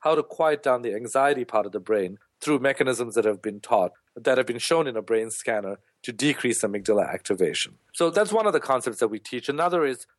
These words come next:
you know, I think a lot of companies have problems when people are trying to change or when the company's changed, they have problems with their, when there are cutbacks, when, uh, they find that there's a change in strategy.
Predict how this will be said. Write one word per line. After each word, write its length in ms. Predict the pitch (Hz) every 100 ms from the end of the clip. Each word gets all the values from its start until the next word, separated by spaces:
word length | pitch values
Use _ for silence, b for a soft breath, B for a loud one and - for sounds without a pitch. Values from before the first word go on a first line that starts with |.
| -
you 60 | 165
know, 120 | 135 127
I 80 |
think 140 | 135 143
a 40 |
lot 160 | 143 143
of 80 | 135
companies 440 | 151 135 135 117
have 180 | 113 -
problems 640 | 139 131 120 110 113 - _ _ -
when 180 | 135
people 320 | 123 147 147 120
are 60 |
trying 260 | - 131 120
to 100 | 127
change 540 | - 147 147 151 156
or 100 | 107
when 100 | 110
the 60 | 101
company's 500 | - 151 151 143 -
changed, 560 | - 147 135 135 - - _
they 120 | - 131
have 260 | 135 -
problems 380 | - 139 127 117
with 100 | 104
their, 120 | 101
when 200 | 92 113
there 80 | 104
are 300 | - - 151
cutbacks, 540 | - 131 120 - -
when, 320 | 110 98 90 92 b b b -
uh, 200 | 113 98
they 160 | 135
find 280 | 120 143 127
that 100 | 117
there's 140 | 110 113
a 40 |
change 300 | - 143 123
in 80 | 98
strategy. 720 | - - 139 131 120 131